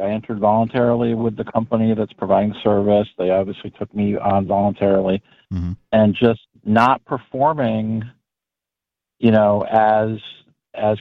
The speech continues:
Speaker 1: contracted. And one of them was, I guess the one example quickly was, you know, plumbing. I had, I had a couple new toilets installed.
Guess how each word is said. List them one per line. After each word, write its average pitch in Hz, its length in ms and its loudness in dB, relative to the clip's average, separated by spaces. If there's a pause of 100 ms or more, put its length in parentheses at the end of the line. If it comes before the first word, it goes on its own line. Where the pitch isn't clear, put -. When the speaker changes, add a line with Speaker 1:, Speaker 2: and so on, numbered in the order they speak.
Speaker 1:
contracted. 101 840 -4 (280)
And 98 420 -2 (680)
one 127 260 2
of 156 60 0
them 127 280 2
was, 110 340 0 (120)
I 113 60 -2
guess 127 160 2 (100)
the 123 60 -6
one 139 220 -4
example 110 480 -8
quickly 107 480 -6
was, 98 380 0 (180)
you 113 80 -6
know, 98 100 -2
plumbing. 143 460 -2
I 92 100 0
had, 101 280 2
I 104 120 0
had 104 200 2
a 98 60 -2
couple 117 260 -4
new 123 100 0
toilets 135 500 0
installed. 120 640 2